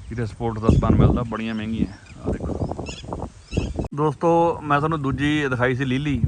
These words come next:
ਤੇ ਇੱਕ ਲੀਲੀ ਆਹ ਦੇਖੋ ਜਿਹੜੀ ਆਪਣੀ ਹੁੰਦੀ ਹੈ। ਇਹ ਉਹੀ ਰੰਗ ਲਾਲ ਜਿਹਾ, ਉਹ ਵਰਾਇਟੀ ਦਾ ਹੀ ਫਰਕ ਸੀਗਾ। ਇਹ ਪੂਰੀ ਲਾ ਰੱਖੀ ਇਹਨਾਂ ਨੇ ਰੋਡ ਦੇ ਉੱਤੇ,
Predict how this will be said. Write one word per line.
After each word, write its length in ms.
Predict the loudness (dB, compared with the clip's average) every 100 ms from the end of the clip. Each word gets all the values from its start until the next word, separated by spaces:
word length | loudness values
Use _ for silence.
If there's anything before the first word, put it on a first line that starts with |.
| -2 -4 -6
ਤੇ 60 | -4
ਇੱਕ 160 | -4
ਲੀਲੀ 300 | -2 -2 0
ਆਹ 240 | 2 4 2
ਦੇਖੋ 260 | 0 -4
ਜਿਹੜੀ 140 | -2 0
ਆਪਣੀ 260 | 0 0
ਹੁੰਦੀ 260 | -2 -4 -6
ਹੈ। 140 | -12 -14 -14 -14 -16 -20 -20 -20 -12
ਇਹ 120 | -6
ਉਹੀ 180 | -2 -2
ਰੰਗ 200 | -2 -2
ਲਾਲ 280 | -4 -4 -4
ਜਿਹਾ, 160 | -8 -12 -14 -16 -16 -20 -20 -18 -16 -16 -10 -4 -2 -2 -6 -6
ਉਹ 220 | -8 -4
ਵਰਾਇਟੀ 240 | 0 0 0
ਦਾ 60 |
ਹੀ 60 | -2
ਫਰਕ 280 | -4 -4 -6
ਸੀਗਾ। 160 | -4 -6 -6 -14 -16 -16 -16 -16 -18 -16 -16 -12 -12 -10 -16 -16 -16 -16 -16 -16 -12 -10
ਇਹ 100 | -10
ਪੂਰੀ 240 | -10 -6
ਲਾ 140 | -4
ਰੱਖੀ 220 | -4 -6 -8
ਇਹਨਾਂ 140 | -8
ਨੇ 80 | -8 -12 -20 -16 -8
ਰੋਡ 180 | -6
ਦੇ 100 | -4
ਉੱਤੇ, 220 | -6 -6